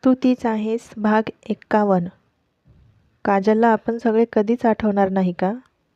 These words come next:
दीपक म्हणाला. तिला सगळं आठवेल, पण वेळ लागेल. तिला मानसिक ताण सहन होत नाही. त्यावेळेस तिचा परिवार गेल्यानंतर तिला इतका जोरात मानसिक धक्का लागला होता की तिच्या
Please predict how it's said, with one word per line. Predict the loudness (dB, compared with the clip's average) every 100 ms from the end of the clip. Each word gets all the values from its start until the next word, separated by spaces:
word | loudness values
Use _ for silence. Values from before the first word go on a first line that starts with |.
| _ _ _ _ -8
दीपक | -6 -4 -6 -4
म्हणाला. | -4 -4 -4 -8 -12 _ _ _ _ _ _ _ _ _ _ _ _ _ 0
तिला | 2 2
सगळं | 0 0
आठवेल, | 0 -2 -2 0 0 -2 _ _
पण | -6 -2
वेळ | -2 0
लागेल. | -2 -4 -6 -10 _ _ _ _ _ -6
तिला | -4 -2
मानसिक | -2 -4 -2 -4 -2
ताण | -4 -4 -6 _
सहन | -8 -6 -4
होत | -6 -8 -6
नाही. | -6 -6 -8 _ _ _ _ _ _ _ 0
त्यावेळेस | 2 4 0 -2
तिचा | -4 -2
परिवार | 0 0 2 2 0 -2
गेल्यानंतर | 0 0 -2 -4 -2 -2 -2
तिला | -2 -2
इतका | -2 _ -2 -2 -2 _ _ _ -6
जोरात | -2 0 -2 -2
मानसिक | -4 -4 -4 -4
धक्का | -4 -6 -4 -4 -4 -4
लागला | -4 -2 -2
होता | -4 -4 -4 -4 -4
की | -8
तिच्या | -8 -6 -8